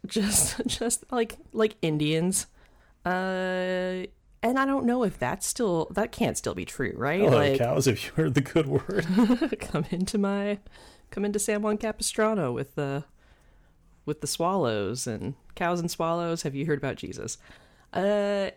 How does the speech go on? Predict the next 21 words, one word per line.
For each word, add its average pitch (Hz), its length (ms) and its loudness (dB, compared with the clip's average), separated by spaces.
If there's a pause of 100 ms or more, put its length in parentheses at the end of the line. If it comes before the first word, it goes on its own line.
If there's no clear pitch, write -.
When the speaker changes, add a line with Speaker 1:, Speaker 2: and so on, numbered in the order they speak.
(200)
Speaker 1:
yeah, - 200 -14
I 180 120 -10
felt 185 320 -8
like 196 180 -12
I 190 80 -10
was 180 240 -10
missing 202 340 -2
a 170 80 -2
lot 147 440 -2
of 247 160 0
that, 277 360 -2
but 190 120 0
also 202 760 0
I 170 260 -2
missed 160 260 -4
a 147 40 -2
lot 135 200 -6
of - 160 -10
just - 180 -8
fourth - 300 -8
grade 120 320 -4